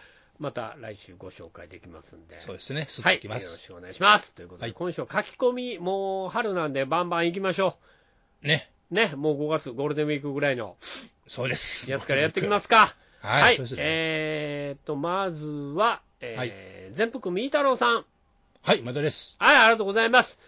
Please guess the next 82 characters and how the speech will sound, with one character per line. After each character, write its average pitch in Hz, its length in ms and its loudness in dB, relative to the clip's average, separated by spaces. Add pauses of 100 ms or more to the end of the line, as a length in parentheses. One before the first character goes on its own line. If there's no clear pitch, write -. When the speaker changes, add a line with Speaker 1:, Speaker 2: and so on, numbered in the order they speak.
(120)
Speaker 1:
え 160 160 0
ー、 - 20 -8
昨 185 240 -2
年 175 140 0
の 165 80 -2
五 233 120 4
月 180 200 -2
で 139 40 -2
ご 120 120 -6
ざ 120 100 -4
い 117 60 -4
ま 120 100 -6
す - 60 -20
け 147 80 -4
ど 180 100 0
も、 220 120 2
Speaker 2:
は - 60 -14 (380)
い。 - 20 6
Speaker 1:
手 - 0 -
話 302 140 10
ラ 302 160 8
ジ 254 320 -2
第 269 300 6
一 202 80 -6
回。 220 400 2 (480)
Speaker 2:
あ 104 520 -2
あ。 - 120 -20
Speaker 1:
も 113 60 -14
う - 20 -12
手 - 180 -6
話 220 160 6
旅 196 300 -6
ラ 185 140 2
ジ 160 140 -6
オ 127 60 -6
の 104 100 -10
こ 107 120 -16
と 104 80 -14
を 92 40 -12
手 - 280 -4
話 233 180 4
ラ 226 180 2
ジ 202 120 -10
っ - 40 -12
て - 160 -12
一 - 160 -10
回 214 220 -4
か 208 120 -4
ら 196 60 0
読 190 160 2
め 185 140 0
る 175 100 -2
こ 175 160 -4
の、 170 300 -2 (300)
Speaker 2:
え 92 440 -2
え。 - 200 -20
Speaker 1:
勇 135 600 -4
気 - 160 -12
ね。 - 200 -16 (220)
Speaker 2:
そ 143 160 -8
う - 40 -4
で 85 40 -10
す - 120 -14
ね。 82 180 -14 (360)
Speaker 1:
聞 185 140 -8
き 175 160 -8
こ 190 220 -2
な 190 160 4
し - 100 -4
て 180 120 4
る 147 100 -2
よ 95 80 -6
ね。 87 160 -20 (180)
Speaker 2:
い 131 120 -10
い 98 40 -8
感 104 140 -8
じ 92 80 -10
で 92 60 -14
す - 100 -14
ね。 - 280 -16
Speaker 1:
え 120 260 -10
え、 - 100 -20